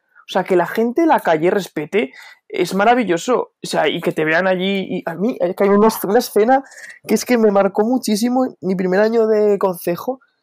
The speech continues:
al pasar el puente, el puente, el de enfrente del Acapulco, el pu-, el puente viejo nuevo. <laughs> Paso,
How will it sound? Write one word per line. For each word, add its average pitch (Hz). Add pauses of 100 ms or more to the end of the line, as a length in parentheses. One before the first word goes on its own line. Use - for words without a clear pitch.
(200)
al 185
pasar 180
el 220
puente, 196 (960)
el 175
puente, 165 (640)
el 170
de 175
enfrente 175
del 170
Acapulco, 185
el 156
pu-, -
el 170
puente 190
viejo 196
nuevo. 269
<laughs> 240 (800)
Paso, 208